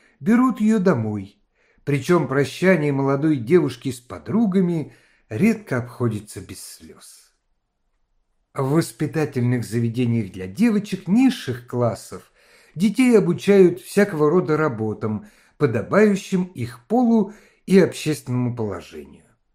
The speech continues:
Девочки, предназначенные для занятий ремёслами, остаются в воспитательном заведении до семи лет, а остальные –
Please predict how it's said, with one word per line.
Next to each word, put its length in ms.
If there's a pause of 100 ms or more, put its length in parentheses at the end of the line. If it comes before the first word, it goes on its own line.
(520)
Девочки, 800
предназначенные 1080
для 200
занятий 600
ремёслами, 840 (260)
остаются 760
в 80
воспитательном 840
заведении 840 (220)
до 140
семи 400
лет, 400 (400)
а 160
остальные – 960